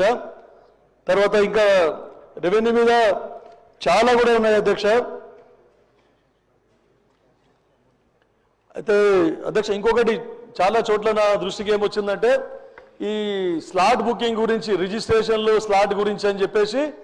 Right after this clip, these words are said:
మనము, ఆ, బుక్ చేయడం జరిగింది.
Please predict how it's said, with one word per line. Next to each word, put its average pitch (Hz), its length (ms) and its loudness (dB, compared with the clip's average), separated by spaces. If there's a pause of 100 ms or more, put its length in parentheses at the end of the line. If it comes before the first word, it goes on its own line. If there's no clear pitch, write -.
(320)
మనము, 208 260 0 (880)
ఆ, 170 360 2
బుక్ 175 180 -4
చేయడం 208 260 2
జరిగింది. 202 560 -2